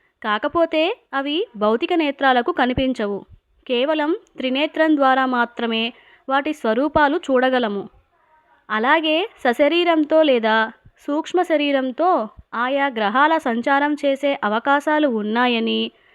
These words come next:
నాకు కలిగిన భవిష్యత్ జన్మ గురుగ్రహ సంచారం ధ్యాన అనుభవాలు నిజమేనని గ్రహించాను. దైవలోక సంచారాలు కూడా ఉంటాయా?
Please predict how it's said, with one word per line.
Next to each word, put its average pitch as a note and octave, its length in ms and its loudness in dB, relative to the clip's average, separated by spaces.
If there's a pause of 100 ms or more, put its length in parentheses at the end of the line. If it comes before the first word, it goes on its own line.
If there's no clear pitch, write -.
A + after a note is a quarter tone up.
(300)
నాకు D4 260 0
కలిగిన D#4 560 0 (100)
భవిష్యత్ A#3 600 -4 (220)
జన్మ C#4 480 -2 (120)
గురుగ్రహ C#4 480 0
సంచారం C#4 640 0
ధ్యాన A3+ 400 -2
అనుభవాలు C4+ 760 0 (100)
నిజమేనని C#4 680 -2
గ్రహించాను. C4 600 0 (2500)
దైవలోక F4 560 6
సంచారాలు C#4+ 640 4
కూడా C4 280 4
ఉంటాయా? A3 580 0